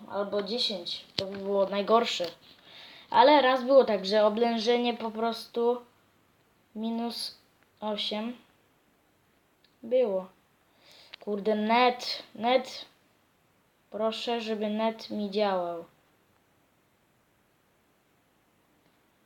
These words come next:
Bo będzie słabo, gdy nie będzie mi działał. Bo wolno chodzę,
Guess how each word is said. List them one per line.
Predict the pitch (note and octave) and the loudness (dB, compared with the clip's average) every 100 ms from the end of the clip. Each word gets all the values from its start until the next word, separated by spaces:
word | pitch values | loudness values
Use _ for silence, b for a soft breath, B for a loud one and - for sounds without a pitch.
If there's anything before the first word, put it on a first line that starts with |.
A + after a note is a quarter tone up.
| _ _ _ - | _ _ _ -14
Bo | G3+ | -8
będzie | G#3 G3+ A3+ | -6 -4 -6
słabo, | - B3+ A#3+ A3 A3 | 0 6 6 6 2
gdy | G#3+ G#3+ | 0 -2
nie | G#3+ | -2
będzie | G#3+ G#3+ G#3 | -2 -2 -4
mi | G#3+ G3+ | -6 -2
działał. | G3+ F#3 F3 F#3 F3+ _ _ _ _ _ _ _ _ _ _ _ _ _ _ | 0 0 -2 -8 -12 _ _ _ _ _ _ _ _ _ _ _ _ _ _
Bo | G3 G#3 G#3 - _ _ | -6 -2 -2 -2 _ _
wolno | G3+ G#3+ A3+ A#3 A#3 | -4 0 0 0 -2
chodzę, | - A#3 A#3 G#3 A3+ | 0 2 4 4 0